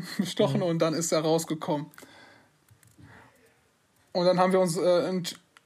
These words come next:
Speaker 1: entschieden, ja, direkt, äh, Syrien zu verla-, zu verlassen. Und eigentlich, als wir auch Syrien verlassen haben, waren wir nicht in unserer Heimat. Ich komm eigentlich au-, aus, ähm, Ghouta, das ist in Ostdamaskus. Und, ähm, damals, als ich, als ich noch Syrien verlassen habe,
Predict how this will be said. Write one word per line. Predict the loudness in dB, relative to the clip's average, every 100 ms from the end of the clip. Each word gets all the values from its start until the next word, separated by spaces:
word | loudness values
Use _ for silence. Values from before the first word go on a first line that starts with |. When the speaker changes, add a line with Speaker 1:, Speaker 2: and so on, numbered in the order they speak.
| _
Speaker 1:
entschieden, | -6 -4 0 0 2
ja, | 2 2 0
direkt, | 0 0 0 -2
äh, | -2
Syrien | -2 0 0
zu | 0 -2
verla-, | -4 -6
zu | -6 -6 -4
verlassen. | -2 -2 -2 -6 -12 -6
Und | -2 0
eigentlich, | 2 2 2 2
als | 2
wir | 2 2
auch | 2
Syrien | -2 0 0
verlassen | 2 2 2 0 2
haben, | 2 2 2
waren | 4 4 2
wir | 0
nicht | 0 -2
in | -4 -2
unserer | 0 2 2
Heimat. | 2 2 0 -2 -6 -20 -14
Ich | -4 2
komm | 4 4
eigentlich | 2 0 2
au-, |
aus, | 2 4 2 0 -4
ähm, | -2 0 0 -4 -4
Ghouta, | -2 2 2 2
das | 0
ist | -2 -2
in | -4
Ostdamaskus. | 2 2 4 2 2 0 -2 -2 -4 -14 _ -20 -20 -20 -20 -20 -20 -20 -14
Und, | -2 2 4 2 2 -2 0
ähm, | 2 2 2 0 2
damals, | 4 4 4
als | 0 -2
ich, | -4 -6 -2
als | 0 0
ich | -4
noch | -4 -2
Syrien | 0 2 2
verlassen | 4 4 2 -2 2
habe, | 2 2 0 0